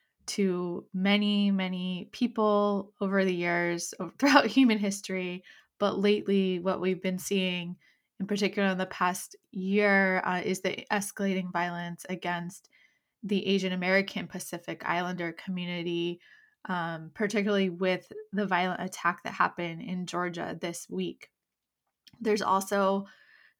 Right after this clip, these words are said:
been very violent and hateful attacks against many marginalized groups, again, throughout human history, and also recently,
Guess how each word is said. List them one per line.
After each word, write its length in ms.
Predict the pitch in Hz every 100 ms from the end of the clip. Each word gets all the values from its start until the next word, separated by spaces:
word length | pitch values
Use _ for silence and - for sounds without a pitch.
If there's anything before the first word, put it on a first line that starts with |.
| -
been 580 | 214 190 190 185 185 196 -
very 440 | 226 196 202 196
violent 480 | 196 190 190 190 185
and 100 | 180
hateful 420 | 196 - - 180
attacks 680 | 180 - - 175 175 - - -
against 760 | 185 185 175 175 170 - - _ _
many 300 | 196 226 247
marginalized 720 | 226 208 202 196 185 180 180
groups, 480 | - 175 170 170 - 208
again, 560 | 185 180 180 180 175 _ -
throughout 280 | 226 226
human 320 | 226 240 233 220
history, 800 | 214 - - 202 196 196 196 196
and 220 | 196 190
also 320 | 196 196 190
recently, 1000 | 180 180 190 190 185 185 185 180 180